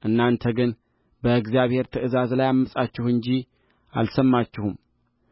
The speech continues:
በትዕቢታችሁም ወደ ተራራማው አገር ወጣችሁ።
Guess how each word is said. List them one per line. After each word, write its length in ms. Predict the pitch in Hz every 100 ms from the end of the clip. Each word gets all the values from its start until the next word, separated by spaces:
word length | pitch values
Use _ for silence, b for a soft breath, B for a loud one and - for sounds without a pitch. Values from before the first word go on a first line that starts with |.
| _ _ -
በትዕቢታችሁም 840 | 151 220 220 160 131 117 - 135 127
ወደ 180 | 131 127
ተራራማው 560 | 123 123 123 120 123 120
አገር 280 | 120 127
ወጣችሁ። 520 | 127 131 - 120 -